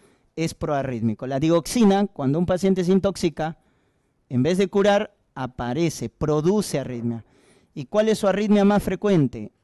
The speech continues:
Extrasístoles ventriculares en grupo de dos. Eso se llama bigeminismo.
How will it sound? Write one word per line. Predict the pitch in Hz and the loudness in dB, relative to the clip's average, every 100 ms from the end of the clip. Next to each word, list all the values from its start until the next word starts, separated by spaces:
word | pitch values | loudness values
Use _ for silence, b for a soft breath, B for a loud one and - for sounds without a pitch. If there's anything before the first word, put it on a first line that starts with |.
| _ 160 | _ -10
Extrasístoles | 151 123 - 147 139 - 190 202 185 - 196 185 196 190 - - | -8 -10 -10 -8 -6 -6 -6 -6 -6 -4 -2 -2 -4 -6 -10 -14
ventriculares | 135 180 196 196 185 185 190 165 - 185 185 190 160 127 113 - - - _ _ _ _ _ - | -2 4 6 6 4 -2 -4 -6 -2 0 2 2 0 -2 -8 -12 -18 -20 _ _ _ _ _ -4
en | 143 139 139 | 2 4 4
grupo | 175 170 175 170 | 2 2 0 0
de | 175 | 2
dos. | 202 180 - - - - _ _ _ _ _ _ _ _ _ _ _ _ _ _ _ _ _ _ _ _ _ _ | 2 0 -4 -12 -16 -20 _ _ _ _ _ _ _ _ _ _ _ _ _ _ _ _ _ _ _ _ _ _
Eso | 156 151 175 | -6 -6 -4
se | 165 180 | -4 -2
llama | 175 175 175 | 0 2 0
bigeminismo. | 147 135 180 - 180 185 208 190 151 110 | -2 -2 0 2 4 6 6 4 2 0